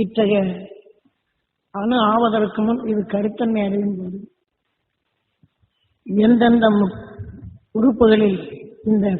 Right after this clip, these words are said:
கருத்தன்மையானது முட்டைகள் பட்டு விடுகின்றதோ அது குறித்த காலம் வரும்போது அது அணுவாகிவிட்டால் அந்த அறுப்பில் வேதனைப்படும் அணுக்களை உருவாக்கி நாம் சந்தோஷமாக இருக்கும் அந்த உறுப்பை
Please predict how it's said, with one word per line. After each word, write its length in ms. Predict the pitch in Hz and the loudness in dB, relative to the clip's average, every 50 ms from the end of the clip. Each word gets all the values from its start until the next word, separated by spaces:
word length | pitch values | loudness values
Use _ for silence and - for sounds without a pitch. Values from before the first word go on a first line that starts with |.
| - | -4
கருத்தன்மையானது 760 | 208 208 220 220 208 - 226 220 220 214 214 208 208 202 202 196 196 | -2 -2 -2 -2 0 -2 0 0 0 0 0 0 0 0 -2 -2 -2
முட்டைகள் 440 | 196 180 - 214 202 202 190 185 - | -4 -4 -4 -4 -4 -4 -6 -6 -8
பட்டு 220 | 180 170 - - | -12 -12 -8 -6
விடுகின்றதோ 560 | 202 190 190 185 185 185 180 180 180 196 208 214 208 - - _ _ _ _ _ _ _ _ _ _ _ _ _ _ _ _ _ _ _ _ _ _ _ _ _ _ _ _ _ _ _ _ | -6 -4 -4 -6 -6 -8 -8 -8 -8 -6 -8 -8 -10 -14 -20 _ _ _ _ _ _ _ _ _ _ _ _ _ _ _ _ _ _ _ _ _ _ _ _ _ _ _ _ _ _ _ _
அது 140 | 208 208 208 208 - | -2 0 0 0 0
குறித்த 360 | 220 220 226 220 - 262 240 - - | 0 -2 -2 -2 -2 -6 -6 -4 -2
காலம் 280 | 220 226 220 220 214 202 202 | 0 0 0 0 0 0 0
வரும்போது 460 | 196 208 208 196 196 196 190 190 202 196 - - - - - | -2 -2 -2 -2 -2 -4 -4 -4 -6 -8 -10 -14 -16 -8 -6
அது 120 | 214 208 208 | -2 -2 0
அணுவாகிவிட்டால் 840 | 196 196 208 220 220 220 202 190 190 196 196 180 180 - 202 202 196 - - - _ _ _ _ _ _ _ _ _ _ _ _ _ _ _ - | 0 0 -2 -2 0 0 0 0 0 -2 -4 -4 -6 -6 -8 -8 -8 -12 -16 -20 _ _ _ _ _ _ _ _ _ _ _ _ _ _ _ -2
அந்த 240 | 190 196 202 190 180 185 175 175 | 0 2 2 2 0 -2 -4 -4
அறுப்பில் 500 | 185 214 208 220 202 - - 233 226 240 220 185 180 | -2 0 0 0 0 0 0 0 0 0 -4 -6 -6
வேதனைப்படும் 800 | 185 202 220 233 220 226 226 226 220 196 - 220 208 208 202 202 190 190 | -2 -2 -2 0 0 0 0 0 -2 -2 -4 -4 -2 -2 -2 -2 -4 -4
அணுக்களை 480 | 180 196 220 226 202 220 - 220 208 202 | -4 -2 0 0 0 -2 -2 -2 0 0
உருவாக்கி 580 | 190 190 196 202 208 202 190 175 - - - 208 185 175 - _ _ _ _ _ _ _ _ _ _ _ _ _ _ _ _ _ _ _ _ - | 0 -2 -2 -2 -2 -4 -4 -6 -8 -12 -14 -14 -16 -16 -20 _ _ _ _ _ _ _ _ _ _ _ _ _ _ _ _ _ _ _ _ -6
நாம் 200 | 277 202 208 202 - - | -2 0 0 0 0 0
சந்தோஷமாக 680 | 202 202 220 220 247 240 - 226 226 226 220 214 208 202 208 | 0 0 2 2 2 2 2 2 2 2 0 0 0 0 0
இருக்கும் 460 | 202 196 202 208 185 165 - 208 208 - - | 0 0 0 -2 -2 -2 -4 -4 -6 -4 -4
அந்த 180 | - 208 202 190 185 185 | -4 -2 -2 -2 -2 -2
உறுப்பை 320 | 214 214 190 - - 202 | -2 -2 0 0 0 0